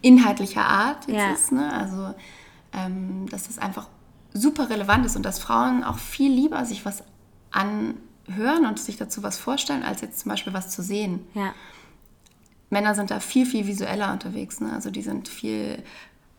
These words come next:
Speaker 1: fokussierter auf Bilder, auf Optiken, auf irgendwelche Schönheitsideale, während Frauen sich halt gerne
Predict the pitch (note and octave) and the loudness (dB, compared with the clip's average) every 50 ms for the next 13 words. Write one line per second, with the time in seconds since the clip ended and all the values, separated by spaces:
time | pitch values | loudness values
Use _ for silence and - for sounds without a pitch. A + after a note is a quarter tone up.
0 | _ _ - - A3 A3 G#3+ G3 - A#3+ A3+ A#3 - - - G#2 G#2 - G3 - | _ _ -8 -6 -4 -4 -4 0 2 2 2 2 2 0 0 0 -2 -2 -6 -10
1 | - - _ _ G#3+ G#3+ G#3 G3+ G3 F#3+ F#3+ F#3 G#3 G#3 F#3 - - - G3+ G3+ | -14 -20 _ _ 2 4 4 4 2 0 0 0 0 -2 -2 -4 -2 -2 -2 -2
2 | - - G#3 G3 - - F#3+ F#3 F#3 F#3 - - F#3+ F3+ - - F#3+ F#3+ F#3 F#3 | -4 -6 -8 -6 -4 -4 -4 -2 -2 -2 0 -2 -2 -2 -4 -6 -6 -6 -6 -6
3 | - G3 - - G#3 G3+ G3+ F#3+ F#3 - G3+ F#3+ F#3+ F#3+ G3+ G#3 G3+ G3+ G3 F#3+ | -6 -6 -4 -4 -4 -4 -4 -4 -6 -6 -8 -6 -4 -2 0 0 0 -2 -4 -4
4 | F#3 F#3+ F#3+ - - - G3 G3 G#3 G3 G3 - - F#3+ - - F#3 F#3+ F#3+ F#3 | -4 -4 -6 -6 -4 -2 -2 0 0 -4 -6 -8 -10 -10 -6 -4 -4 -2 -2 -4
5 | - | -6